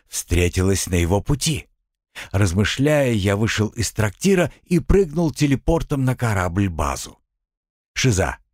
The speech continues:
давай, определи, где наш маленький орк и что это за город у двух морей?»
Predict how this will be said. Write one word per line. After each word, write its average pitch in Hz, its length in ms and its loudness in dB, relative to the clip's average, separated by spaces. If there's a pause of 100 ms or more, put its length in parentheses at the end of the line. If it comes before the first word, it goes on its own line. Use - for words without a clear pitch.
(280)
давай, 87 480 2 (120)
определи, 110 640 2
где 85 340 0
наш 139 240 -2
маленький 123 600 0
орк 101 400 -2 (280)
и 180 140 4
что 190 340 2
это 180 260 2
за 151 180 0
город 151 580 2
у 151 100 2
двух 117 380 2
морей?» 127 460 -2